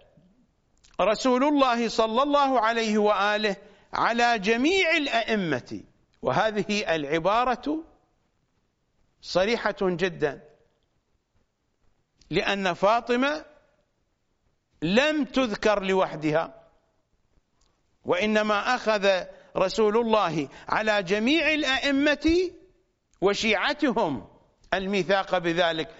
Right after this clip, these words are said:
فهل أن فاطمة لم يأخذ عليها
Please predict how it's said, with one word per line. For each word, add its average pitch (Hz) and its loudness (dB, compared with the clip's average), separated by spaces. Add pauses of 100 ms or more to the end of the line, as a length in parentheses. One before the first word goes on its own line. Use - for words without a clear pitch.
فهل 240 0
أن 254 0
فاطمة 220 0 (240)
لم 220 0 (720)
يأخذ 214 -2 (640)
عليها 208 0